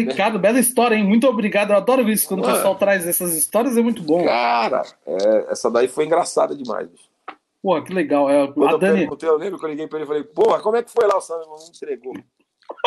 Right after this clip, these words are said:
Speaker 1: É a melhor resposta que você pode ter, né? Ó a Dani aí.
Speaker 2: A Dani falando, "Compositor é tudo doido." Dani, que é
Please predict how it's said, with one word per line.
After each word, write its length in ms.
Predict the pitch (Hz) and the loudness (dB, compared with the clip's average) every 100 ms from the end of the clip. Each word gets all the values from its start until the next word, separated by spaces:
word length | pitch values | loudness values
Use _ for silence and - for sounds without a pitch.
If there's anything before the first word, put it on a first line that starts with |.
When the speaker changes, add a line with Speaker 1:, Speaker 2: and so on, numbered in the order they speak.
| 403 - - 508 - | 0 0 0 -2 0
Speaker 1:
É 100 | - 170 | -2 0
a 40 | |
melhor 300 | 202 220 254 | 0 0 0
resposta 560 | 220 233 214 202 381 160 | 0 0 0 0 0 -2
que 80 | |
você 120 | 415 - | -6 -4
pode 280 | - - - | -6 -6 -8
ter, 200 | - 208 | -10 -8
né? 80 | - - - - - - - - | -8 -10 -10 -16 -16 -18 -14 -2
Ó 80 | 123 | 0
a 80 | |
Dani 320 | 113 117 110 101 | 0 -2 -4 -6
aí. 140 | 98 _ _ _ - - - - - - | -12 _ _ _ -20 -16 -16 -16 -10 0
Speaker 2:
A 140 | 190 | 0
Dani 320 | 180 196 202 | 2 2 2
falando, 280 | 180 175 170 | 2 0 2
"Compositor 520 | 180 180 180 175 - | 0 0 -2 0 2
é 80 | 180 | 2
tudo 240 | 175 202 175 | 0 -4 0
doido." 220 | 156 147 | 0 2
Dani, 200 | 165 175 | 0 0
que 100 | 175 | 0
é 140 | 156 | 0